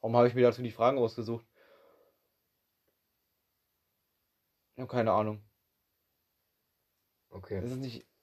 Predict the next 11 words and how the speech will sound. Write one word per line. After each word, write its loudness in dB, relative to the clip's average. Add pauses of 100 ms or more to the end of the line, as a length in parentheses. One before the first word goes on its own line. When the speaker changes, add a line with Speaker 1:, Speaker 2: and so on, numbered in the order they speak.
(320)
Speaker 1:
nee, 6
ich 2
hab 2
keine 6
Ahnung. 2
Sag -2
mal. 2 (600)
Speaker 2:
Obadiah 0
Price. -6 (2250)
Speaker 1:
Sehr 2
gut. -2